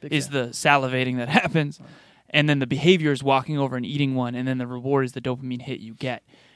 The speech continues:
Speaker 2: Imagine your system of success as the cue.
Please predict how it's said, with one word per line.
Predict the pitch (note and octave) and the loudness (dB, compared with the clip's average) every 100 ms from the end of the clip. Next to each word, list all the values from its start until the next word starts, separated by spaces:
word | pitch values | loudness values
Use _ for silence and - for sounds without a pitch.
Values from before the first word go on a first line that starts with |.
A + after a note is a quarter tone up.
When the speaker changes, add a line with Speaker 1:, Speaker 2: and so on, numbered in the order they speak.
| _ | _
Speaker 2:
Imagine | C#3+ C#3+ E3+ F3+ F#3 | 0 4 4 6 4
your | D3+ | 2
system | C3+ F3 - | 0 -2 -2
of | C#3 | -6
success | - - D3 D#3 | -6 -8 -6 -6
as | - C3+ | -4 -6
the | B2 | -6
cue. | - C#3+ A#2+ | -2 -2 -2